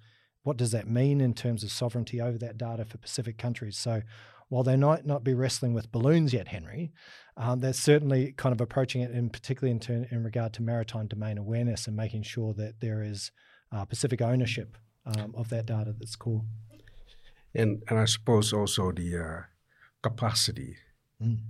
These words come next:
Speaker 2: capacity of Pacific Islanders to use that information,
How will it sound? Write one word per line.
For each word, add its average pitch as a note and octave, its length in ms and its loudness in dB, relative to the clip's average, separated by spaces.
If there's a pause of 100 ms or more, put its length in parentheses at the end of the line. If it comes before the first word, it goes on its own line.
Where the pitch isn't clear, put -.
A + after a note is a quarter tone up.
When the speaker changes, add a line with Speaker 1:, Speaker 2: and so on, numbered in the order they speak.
(160)
Speaker 2:
capacity F#2 500 -2
of D#2 140 -8
Pacific F2+ 420 -4
Islanders D#2+ 540 -4
to D2 460 -10 (360)
use G#2+ 340 -2
that E2+ 200 -6
information, D#2 760 -8